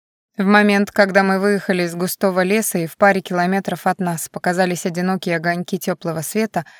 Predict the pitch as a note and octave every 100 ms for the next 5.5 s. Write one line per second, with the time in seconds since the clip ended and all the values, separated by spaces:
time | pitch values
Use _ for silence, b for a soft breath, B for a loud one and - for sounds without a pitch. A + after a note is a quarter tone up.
0 | B B B A3 A3 A#3+ C4 - A3+ A#3
1 | G3+ F#3+ G3 F#3 G#3 A3+ G3 F3+ G3+ G#3+
2 | G3+ - F3+ F3+ A#3 A3+ E3+ D3+ - -
3 | A3 A#3 A#3+ A#3+ A#3+ A3+ F#3 E3+ E3+ F3+
4 | E3+ - F3 E3 D#3+ E3 - D#3+ D#3 D#3+
5 | F3 D#3 D3 -